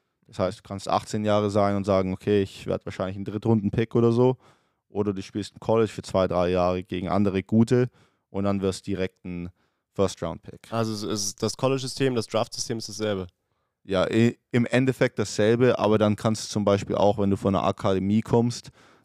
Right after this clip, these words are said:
Speaker 1: dich so durchentwickeln und dann einfach als sechzehnjähriger spielen, wie zum Beispiel Alfonso Davis.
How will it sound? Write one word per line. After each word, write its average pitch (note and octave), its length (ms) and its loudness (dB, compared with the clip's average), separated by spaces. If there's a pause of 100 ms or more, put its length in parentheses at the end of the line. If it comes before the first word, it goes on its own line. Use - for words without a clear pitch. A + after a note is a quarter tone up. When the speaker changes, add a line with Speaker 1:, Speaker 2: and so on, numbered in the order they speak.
(120)
Speaker 1:
dich G#2+ 160 0
so A2 300 -2
durchentwickeln A#2 840 2
und G2+ 160 2
dann G2 140 4
einfach F#2+ 300 2
als F#2+ 180 2
sechzehnjähriger G2 760 0
spielen, F#2+ 440 -4
wie F#2 80 -2
zum G2 160 -6
Beispiel F#2 300 0
Alfonso F#2+ 380 -2
Davis. F2+ 520 -2